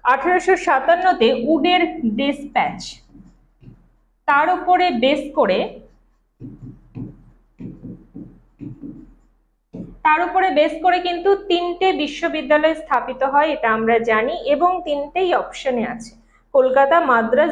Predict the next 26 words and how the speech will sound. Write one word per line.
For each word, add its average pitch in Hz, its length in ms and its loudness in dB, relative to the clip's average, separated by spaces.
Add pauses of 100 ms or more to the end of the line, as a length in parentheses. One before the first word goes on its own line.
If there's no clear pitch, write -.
(100)
বোম্বে, 196 300 -2 (120)
এই 311 80 0 (100)
তিনটেতেই 302 520 -2
কিন্তু 302 280 -6
বিশ্ববিদ্যালয় 277 720 -4
স্থাপিত - 440 -4 (120)
হয়। 160 160 -6 (460)
এবার 294 280 4 (100)
question 339 380 2
বলেছে 370 280 4
কোথায় 330 500 2
প্রথম 311 400 0
স্থাপিত 262 460 -2
হয়? 208 340 2 (800)
কলকাতাতে 330 720 2
প্রথম 254 480 -2
স্থাপিত 208 480 -4
হয়, 294 260 -2
এটা 226 140 0
আমাদের 226 380 2
মনে 175 280 -2
রাখতে 170 340 -6
হবে 170 280 -12 (240)
যে 285 80 -10
কলকাতাতে, 269 680 0
এই 269 240 -4